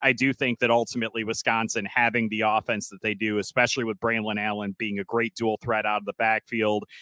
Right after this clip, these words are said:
I think you're gonna kinda see Tanner Mordecai do a lot of the same stuff he did against Purdue just to kinda keep Iowa off balance, like the mix of run and pass.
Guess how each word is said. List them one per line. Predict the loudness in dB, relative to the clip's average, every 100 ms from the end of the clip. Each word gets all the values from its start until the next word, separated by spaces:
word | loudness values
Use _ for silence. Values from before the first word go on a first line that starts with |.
| -2
I | 4
think | 6
you're | 6
gonna | 4
kinda | 2 0
see | 0 -4
Tanner | 0 0 2
Mordecai | 2 0 0 0 0
do | -2
a | -2
lot | 0 -2
of | -2
the | -6
same | -4 -4
stuff | -2 -4 -2
he | -4
did | -4 -6
against | -6 -8 -6
Purdue | -6 -2 0 0
just | -2 -6
to | -2
kinda | 2 4 4 4 2 -4 _ _
keep | 0 4
Iowa | 8 10 10 8
off | 6 4 2
balance, | 2 2 2 0
like | -2 -4
the | -2
mix | -2 -2 -2
of | 0
run | 2 2
and | 2 -2
pass. | 0 2 2 0